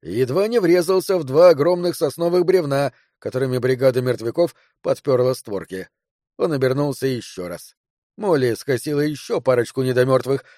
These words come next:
а одного рассекла от макушки до паха.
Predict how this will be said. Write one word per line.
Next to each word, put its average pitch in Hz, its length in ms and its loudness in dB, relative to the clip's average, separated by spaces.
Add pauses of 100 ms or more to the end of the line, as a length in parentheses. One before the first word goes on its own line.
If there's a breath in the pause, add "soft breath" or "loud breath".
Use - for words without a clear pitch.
(140)
а 123 140 4
одного 151 400 2 (240 soft breath)
рассекла 160 680 2
от 123 80 4
макушки 139 480 -4
до 113 140 -2
паха. - 380 -12